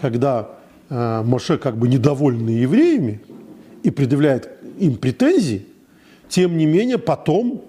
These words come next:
всё, что они просят, Богу высказывает. И высказывает в, э, самой, что ни на есть, э, ультимативной форме.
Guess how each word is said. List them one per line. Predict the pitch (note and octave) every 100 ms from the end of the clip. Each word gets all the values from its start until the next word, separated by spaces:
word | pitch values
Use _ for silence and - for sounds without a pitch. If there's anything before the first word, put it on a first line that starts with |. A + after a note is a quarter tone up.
| - _
всё, | - D3
что | - C3+
они | B2+
просят, | - F#3 G3 G3 - - _ _ _ -
Богу | B2+ C#3 D3
высказывает. | D3+ - C3 - - - -
И | -
высказывает | G#2+ - B2+ C#3+ D3 C#3 -
в, | A2 A2+ A2+ A2 - - - _ _
э, | B2 A2+ A2
самой, | - B2 C3
что | - A#2
ни |
на | A2
есть, | A2 C3+ C3+ - B2
э, | A2 A2 - - - -
ультимативной | D#3 C#3 D3 C3+ E3+ C#3 C3+
форме. | - A#2+ A#2 A2+